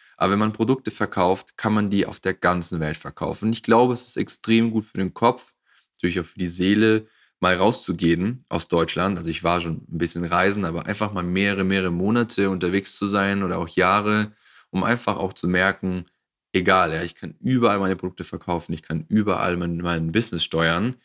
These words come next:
Ähm, ich glaub, das tut dem eigenen, mein, meinem Unternehmerhirn, tut es, glaub ich, ziemlich gut,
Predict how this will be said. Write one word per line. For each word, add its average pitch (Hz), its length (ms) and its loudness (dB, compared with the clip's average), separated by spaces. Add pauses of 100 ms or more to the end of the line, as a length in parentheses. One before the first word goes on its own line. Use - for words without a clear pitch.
(540)
Ähm, 85 580 0 (160)
ich - 80 -6
glaub, 123 200 2
das 107 120 -6
tut - 400 0 (240)
dem 92 80 0
eigenen, 98 300 0
mein, 90 200 0
meinem 90 160 0
Unternehmerhirn, 107 1200 2
tut 135 160 2
es, 160 80 0
glaub - 220 2
ich, - 80 -20
ziemlich 87 300 -4
gut, - 340 -4